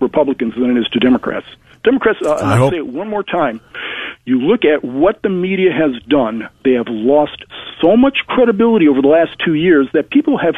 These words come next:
Speaker 1: pretty much tuned them out to a large extent. Uh, the media can say all kinds of things about Trump, but what have they not said? So I think this is the kind of thing that makes people believe that this is a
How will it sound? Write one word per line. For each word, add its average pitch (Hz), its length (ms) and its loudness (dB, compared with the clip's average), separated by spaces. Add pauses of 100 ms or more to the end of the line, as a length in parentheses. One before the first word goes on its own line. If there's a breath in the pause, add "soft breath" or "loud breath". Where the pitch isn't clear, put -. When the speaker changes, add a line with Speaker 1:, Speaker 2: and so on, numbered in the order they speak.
Speaker 1:
pretty 269 200 2
much 226 240 -2 (240)
tuned 247 520 2
them 180 280 0 (180)
out 220 380 0 (240)
to 156 80 4
a - 20 4
large 123 280 0
extent. - 480 -4 (540 loud breath)
Uh, 156 280 2
the - 100 -2
media 240 260 2
can 170 320 0
say 156 120 4
all 190 160 2
kinds 214 260 -4
of 180 160 -4
things 302 160 0
about 165 260 -2
Trump, 214 280 -4 (100)
but 208 260 -2
what 190 320 0
have 240 300 -2
they 240 380 2
not 226 340 0 (220)
said? 92 320 -4 (560 loud breath)
So 170 180 4
I 165 120 -4
think 156 240 -6
this 151 260 -2
is 196 100 -6
the 190 60 -2
kind 175 240 2
of 151 100 -2
thing 151 380 4
that 127 240 2 (100)
makes 254 300 0 (200)
people 202 320 4
believe 143 640 2
that 120 300 -2
this 120 340 0 (240)
is 143 260 2 (120)
a 117 80 -4